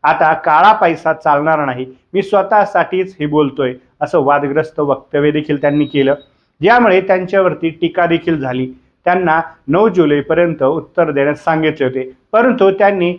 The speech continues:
याची मुदतवाढ मागितली आहे, असं देखील म्हटलं जात आहे. शिरसाट यांच्यावरती गेल्या काही महिन्यांत अनेक गंभीर आरोप झालेले आहेत,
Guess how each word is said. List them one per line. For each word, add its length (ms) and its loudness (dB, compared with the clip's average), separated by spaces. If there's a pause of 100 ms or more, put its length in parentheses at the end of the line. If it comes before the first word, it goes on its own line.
(200)
याची 420 0
मुदतवाढ 600 0
मागितली 400 -2
आहे, 280 -2 (280)
असं 220 -2
देखील 360 -2
म्हटलं 360 0
जात 260 0
आहे. 120 -6 (120)
शिरसाट 520 4
यांच्यावरती 720 2
गेल्या 260 2
काही 540 -2
महिन्यांत 560 0 (160)
अनेक 260 0
गंभीर 420 2
आरोप 340 0
झालेले 340 -2
आहेत, 220 -4